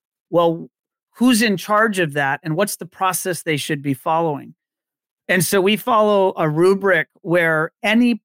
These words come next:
product, let's say it's an existing product, every product has four stakeholders.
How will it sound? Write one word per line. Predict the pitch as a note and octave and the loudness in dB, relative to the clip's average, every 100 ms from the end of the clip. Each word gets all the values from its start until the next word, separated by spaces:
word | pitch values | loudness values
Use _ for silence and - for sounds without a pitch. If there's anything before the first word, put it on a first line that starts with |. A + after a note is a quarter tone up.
| - | -4
product, | G#3+ G3 C3+ C#3+ _ | 0 2 0 -6 _
let's | F3 F3+ | -8 -4
say | A3 | -2
it's | G#3+ - | -2 -2
an | G3+ | -8
existing | D#3 D#3+ F3+ - G#3+ | -4 -4 -6 -6 -8
product, | G#3 E3 C#3 C3+ A3+ _ _ _ _ _ _ _ _ _ - | -4 -2 0 0 -6 _ _ _ _ _ _ _ _ _ -2
every | F#3+ G3+ C#4 | 0 2 0
product | A#3+ - G3+ F#3+ G3 - | -2 -2 0 2 0 -2
has | E3 D#3+ - | -4 -4 -4
four | - F#3 | -4 -4
stakeholders. | E3+ - E3+ E3 D#3 C3+ - - | -4 -2 -4 -4 -14 -14 -20 -20